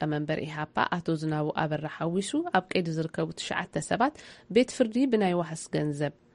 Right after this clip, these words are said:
ክፍትሑ ውሳነ እንተሕለፈ እውን ከም ዘይተፈትሑ ፖሊስ ንጠቕላሊ ቤት ፍርዲ ሕቶ ይግባይ ምቕራቡ ተፈሊጡሎ።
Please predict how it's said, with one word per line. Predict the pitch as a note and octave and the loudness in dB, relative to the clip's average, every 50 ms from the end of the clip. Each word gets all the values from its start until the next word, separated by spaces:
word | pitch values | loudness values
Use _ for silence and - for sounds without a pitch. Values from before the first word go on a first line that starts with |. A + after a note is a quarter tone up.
| _ _ _ | _ _ _
ክፍትሑ | - - - F#3 - - E3 D#3+ E3 | -8 -6 -6 -4 -4 -4 -2 0 -2
ውሳነ | E3+ F3+ - - F3+ D#3 D3+ | -2 -2 -2 0 0 0 0
እንተሕለፈ | D3+ D#3 - E3 E3 F#3 G3 G3 - | 0 -2 -4 -2 0 0 0 2 2
እውን | G#3 A#3 C#4+ D#4 | 2 2 2 2
ከም | D4+ - A3+ A3+ | 4 4 4 6
ዘይተፈትሑ | A3+ C4+ B3+ - - C#3+ - C#3 - - - G#3+ C#4+ - - - - - - - _ | 8 6 6 6 2 -2 -2 -4 -6 0 0 0 0 0 -4 -12 -20 -20 -20 -2 _
ፖሊስ | - C4 B3+ A#3+ C4 - | 8 8 8 8 6 2
ንጠቕላሊ | - - G3 G#3 G3+ F#3+ F3 E3 D#3+ D#3 | 0 0 2 2 4 4 4 2 2 0
ቤት | D#3+ D#3 - | -2 -4 -6
ፍርዲ | - - F#3 F#3+ G3+ C4+ D#4 | -4 -4 -4 -2 0 -2 -2
ሕቶ | - - A3 A3 - - | 0 0 0 2 4 4
ይግባይ | F#3+ E3+ D3+ D3+ D3+ D#3 D3+ D3+ | 4 4 4 2 0 0 0 0
ምቕራቡ | D#3 E3 E3 F#3+ G#3 G#3+ A3+ C#4 E4 - - _ | 0 0 0 2 2 2 2 2 -2 -6 -6 _
ተፈሊጡሎ። | - G#3 G3 - D3 C#3 C3+ - - D3 C3+ C3 | -2 0 2 2 0 0 -2 -6 -6 -6 -6 -4